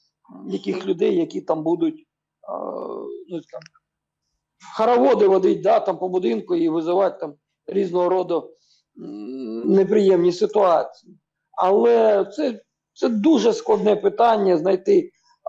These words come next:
щоб люди там почали спілкуватись, щоб люди, а, це соціум потрібно створити. Я, до речі, згадую, як я, я жив до цього в Кременчуці на Раківці, і от в нашому будинку почав формувати соціум.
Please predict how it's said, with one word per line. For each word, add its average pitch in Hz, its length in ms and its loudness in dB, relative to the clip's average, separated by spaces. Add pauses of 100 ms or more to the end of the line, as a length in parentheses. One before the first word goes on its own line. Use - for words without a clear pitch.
(960)
щоб 196 260 -2
люди 202 260 2
там 156 260 -4 (180)
почали 196 300 -4
спілкуватись, - 840 -2 (240)
щоб 196 280 -4
люди, 180 340 -4 (380)
а, 196 180 0
це 262 200 -4
соціум 226 720 -2
потрібно 202 520 -4
створити. 175 680 -4 (200)
Я, 233 100 2
до 226 120 2
речі, 226 220 2
згадую, 196 400 0
як 202 200 -4
я, 208 140 0 (180)
я 196 120 -2
жив 196 240 -10 (400)
до 370 140 -2
цього 185 300 -2
в - 60 -20
Кременчуці 196 540 -8
на 214 120 0
Раківці, 294 540 -6 (500)
і 294 120 -2
от 415 160 0
в - 20 -6
нашому 247 420 -2
будинку 226 460 -4
почав 214 340 -4
формувати 202 680 -2
соціум. - 640 -4